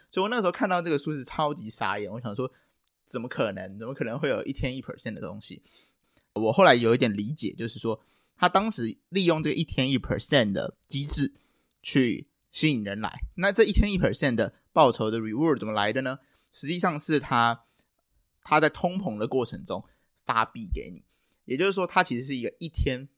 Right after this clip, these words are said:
通膨一percent的货币。现在其实传统我们在拿的这个台币啊，政府也在印钞票，只是印出来的钱不是发给你而已，它就是一个你可以参加它的通膨的过程的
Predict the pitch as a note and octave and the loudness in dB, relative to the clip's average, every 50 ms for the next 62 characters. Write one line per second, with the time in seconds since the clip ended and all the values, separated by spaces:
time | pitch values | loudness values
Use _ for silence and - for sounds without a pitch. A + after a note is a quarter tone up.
0 | _ _ - D3 C3+ D#3 D3+ G#2+ - C3 - - - - - C3 A#2+ G#2 - - | _ _ -8 -8 -6 -6 -8 -8 -8 -10 -10 -12 -14 -12 -10 -10 -10 -10 -8 -6
1 | - A3 F#3+ B2+ G#2+ - _ _ _ _ _ _ _ _ _ _ _ _ _ - | -6 -6 -6 -6 -10 -14 _ _ _ _ _ _ _ _ _ _ _ _ _ -2
2 | - G3+ F#3+ F#3 F3 - - - - D3+ C#3+ C#3 C#3 C3+ - C#3+ B2+ C#3 D3+ C#3 | 0 4 6 6 6 4 2 -2 -2 -2 -2 -2 -4 -2 0 0 2 2 0 -2
3 | A2+ G#2 G#2 A2 A2+ A#2+ C3+ C3+ B2+ B2 A2 G#2 G#2+ A2 A2 B2 A#2 - C3 B2+ | -2 -2 -4 -4 -2 -2 -2 -2 -2 -4 -2 -2 -2 0 0 0 0 0 -2 -2
4 | - A#2+ G#2+ G#2+ - - _ _ _ _ _ - - A#2 A#2+ C#3+ D#3 C#3 A#2+ G#2+ | 0 0 0 -2 -4 -10 _ _ _ _ _ -2 0 0 0 0 0 2 2 2
5 | G2+ A2+ C3+ - _ _ _ _ _ - D3+ B2 G#2+ G#2+ G#2 A2+ A2+ A#2 A2+ G#2+ | 0 0 -6 -10 _ _ _ _ _ -2 -2 -2 -2 -4 -4 -4 -4 -4 -4 -6
6 | - A2 G2+ - - - G#2 - F3 F3 E3 - D#3 C#3+ B2 - B2+ G#2+ G2+ G2+ | -8 -8 -8 -6 -8 -10 -10 -10 -8 -8 -6 -6 -6 -6 -2 -2 0 0 -2 -4
7 | - - F#2+ F#2+ G#2+ A2 A2 - G2 G2+ G#2+ G#2+ G#2 F#2+ C#2+ D2 D#2+ - - _ | -6 -10 -10 -10 -12 -6 -2 -2 -2 -2 -2 -6 -8 -10 -12 -14 -14 -14 -16 _
8 | _ _ _ _ _ _ - - F3+ F3 F#3 F#3 F3+ D3+ - C3+ A2+ - - G2 | _ _ _ _ _ _ 2 2 2 2 2 0 -2 2 4 4 4 4 2 -2
9 | A#2 A#2 A2+ - C3+ C#3+ D3 B2 A2 - - - C3 C3+ C#3+ C3+ C3 B2 B2+ C#3 | -4 -6 0 2 4 4 4 4 0 -2 -2 0 0 0 2 2 2 2 4 2
10 | A#2+ A#2 - - A#2+ A2+ A#2+ A2+ F2 G#2+ - C3 A#2 G2+ G2+ - - - - - | -2 -4 -4 -6 -10 -12 -12 -12 -12 -8 -4 -4 -4 -4 -4 -8 -12 -14 -10 -8
11 | G2+ D#2 - | -8 -8 -8